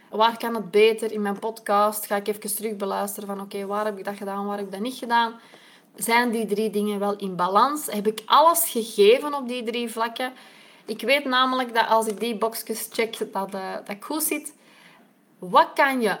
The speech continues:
nog beter doen of nog beter aanpakken?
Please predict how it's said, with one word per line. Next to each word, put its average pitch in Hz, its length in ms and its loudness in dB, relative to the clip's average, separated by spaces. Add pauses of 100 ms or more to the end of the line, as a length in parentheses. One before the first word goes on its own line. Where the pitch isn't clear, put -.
nog 196 600 0
beter 233 460 2
doen 208 300 -10 (100)
of 202 160 -14
nog 240 320 -8
beter 233 420 -2 (120)
aanpakken? 247 760 0